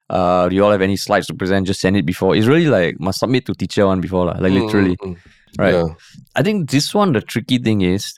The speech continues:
Speaker 1: um, it was an, it was a, an employee, a counselor for the school, lah.
Speaker 2: Mm.
Speaker 1: So then,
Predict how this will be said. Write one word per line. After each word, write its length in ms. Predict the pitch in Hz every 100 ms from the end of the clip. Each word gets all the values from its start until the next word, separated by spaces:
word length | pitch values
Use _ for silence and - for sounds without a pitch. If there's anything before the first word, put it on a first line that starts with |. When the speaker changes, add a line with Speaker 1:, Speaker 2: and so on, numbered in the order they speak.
| -
Speaker 1:
um, 540 | 98 92 92 90 87 - -
it 100 | -
was 220 | 117 127 127
an, 520 | 131 127 123 120 107 _ _ _ _ -
it 80 | -
was 260 | 117 110 98
a, 460 | 95 90 82 76 - - - -
an 120 | 110
employee, 840 | 113 117 - 120 123 131 139 139 80
a 160 | 85 -
counselor 800 | - 101 101 - 107 104 101 101 -
for 260 | - 95 90 _
the 140 | 92 85
school, 580 | - - 139 123 107
lah. 220 | - - - _ _ -
Speaker 2:
Mm. 340 | 107 101 82 - _ _ _ -
Speaker 1:
So 140 | 139
then, 320 | 180 190 131